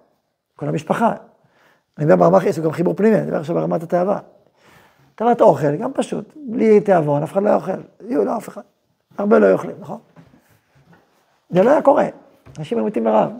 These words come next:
על ימין והשמאל. אז זה מחבר אותך ל-, לקיום, לחיים, נכון? אוקיי, זה הכי פשוט. אבל בעצם מה זה תאווה? זה בעצם החיבור החיצוני לחיים, למציאות, ב-, ברמות שונות.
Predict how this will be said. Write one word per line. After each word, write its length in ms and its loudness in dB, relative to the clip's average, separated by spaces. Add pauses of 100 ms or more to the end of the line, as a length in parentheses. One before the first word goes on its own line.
(200)
על 80 -10
ימין 180 -2
והשמאל. 320 -2 (1300)
אז 80 -6
זה 60 0
מחבר 220 0
אותך 220 0
ל-, 220 4
לקיום, 380 0
לחיים, 320 -4 (640)
נכון? 160 -6 (460)
אוקיי, 220 -8 (380)
זה 120 6
הכי 180 0
פשוט. 260 -2 (460)
אבל 80 -2
בעצם 200 2
מה 100 6
זה 100 4
תאווה? 320 0 (120)
זה 140 -6
בעצם 200 -2
החיבור 420 4
החיצוני 420 2
לחיים, 420 0 (160)
למציאות, 420 -2
ב-, 80 -2
ברמות 380 0
שונות. 240 -2